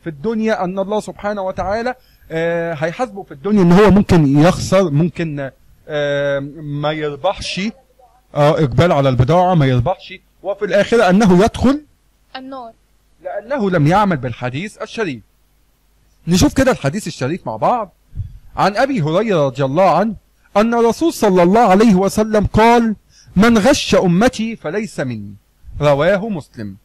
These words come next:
Speaker 1: أي الذي روى هذا الحديث وسمعه من الرسول مسلم. هنا بيقول لك الرسول صلى الله عليه وسلم يقول: "من غش أمتي"، من غش أمتي يعني الذي يغش أمتي، أمة الإسلام، "فليس مني"، يعني ليس من أمة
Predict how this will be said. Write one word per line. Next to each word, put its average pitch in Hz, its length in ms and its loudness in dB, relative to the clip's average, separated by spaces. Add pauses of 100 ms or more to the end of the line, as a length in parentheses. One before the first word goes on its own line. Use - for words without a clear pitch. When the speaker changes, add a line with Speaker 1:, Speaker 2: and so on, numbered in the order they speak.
(340)
Speaker 1:
أي 143 180 -2
الذي 147 340 -10
روى 160 280 -2
هذا 160 300 -4
الحديث 147 400 -10
وسمعه 180 440 -4
من 220 160 -4
الرسول 226 480 -2 (280)
مسلم. 156 360 -2 (680)
هنا 269 180 4
بيقول 202 240 2
لك - 160 -2
الرسول 202 380 2
صلى 180 300 2
الله 196 160 2
عليه 214 180 4
وسلم 220 360 2
يقول: 233 420 2
"من 226 200 2
غش 240 360 0
أمتي"، 202 560 0 (640)
من 180 180 4
غش 220 320 2
أمتي 202 540 2
يعني 180 280 2
الذي 165 320 2
يغش 170 380 0
أمتي، 165 460 0
أمة 226 300 0
الإسلام، 233 560 -4 (500)
"فليس 226 400 2
مني"، 185 340 -4
يعني 131 240 -8
ليس 185 300 -6
من 151 260 -6
أمة 208 220 2